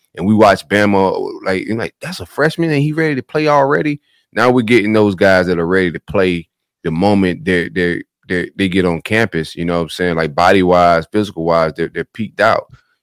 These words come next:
You know, Jordan Castell, great eval.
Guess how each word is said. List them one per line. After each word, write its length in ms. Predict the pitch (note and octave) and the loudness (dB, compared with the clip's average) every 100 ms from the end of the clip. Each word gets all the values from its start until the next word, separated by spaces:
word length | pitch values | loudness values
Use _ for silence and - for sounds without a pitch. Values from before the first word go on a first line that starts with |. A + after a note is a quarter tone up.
| _ | _
You 120 | E2 | -8
know, 280 | D#2+ D#2+ E2 F#2 - | -4 -6 -8 -14 -6
Jordan 280 | F#2+ G#2+ G2+ | 0 0 4
Castell, 680 | G#2+ G2 - G2+ G2+ - F2+ | 2 2 2 2 4 2 -4
great 280 | G2+ A2+ A#2 | 0 2 4
eval. 580 | G#2+ F#2 E2+ - - | 2 2 0 -2 -10